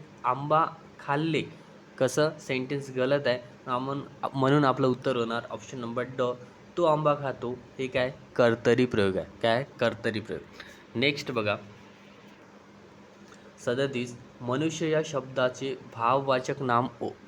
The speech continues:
ओढ-, ओळखा किंवा कोणते?" आता बघा, मनुष्य या शब्दाचे भाववाचक नाम ओळखायचे. आता भाववाचक नाम म्हणजे काय विद्यार्थी मित्रांनो? जे नाम, याची डेफिनेशन सिम्पलमध्ये काय आहे, तर जे नाम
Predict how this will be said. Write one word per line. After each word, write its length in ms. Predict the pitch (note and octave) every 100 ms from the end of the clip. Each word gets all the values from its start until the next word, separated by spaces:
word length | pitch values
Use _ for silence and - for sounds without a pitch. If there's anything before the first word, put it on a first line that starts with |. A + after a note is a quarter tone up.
| -
ओढ-, 420 | C#3+ C3+ A#2 -
ओळखा 300 | B2+ C3 C#3
किंवा 260 | C3+ C#3 C#3+
कोणते?" 420 | - E3 A#2+ - - - - - -
आता 160 | D3
बघा, 180 | D3 D#3+
मनुष्य 600 | C#3 C3 D3 C#3+ - A2
या 100 | F#2+ A#2
शब्दाचे 440 | C3+ C3 C3 D3+
भाववाचक 640 | B2 A2 B2 C#3 C3+ C#3
नाम 160 | C#3 C3+
ओळखायचे. 340 | B2 A#2 G#2+ A2 - - C3
आता 160 | D3+
भाववाचक 600 | C#3+ A#2+ B2 C#3+ D3+ D#3
नाम 200 | D3+ D3
म्हणजे 220 | D3 C#3
काय 100 | C#3
विद्यार्थी 380 | C3 B2 A#2+ B2+
मित्रांनो? 480 | A#2+ G#2+ G#2+ A2 C3 - - - A#2+
जे 200 | A2 D3+
नाम, 240 | D#3 A#2+ G2 F#2
याची 200 | A#2 C#3+
डेफिनेशन 600 | C#3 C#3+ C#3 C3+ D3+ D3
सिम्पलमध्ये 680 | D3 C3+ C3 C#3 C#3 C3+ C#3
काय 120 | A#2
आहे, 160 | G#2+ C3 - - -
तर 60 | D3
जे 320 | A#2+ C3 D3
नाम 300 | D3 C3 E3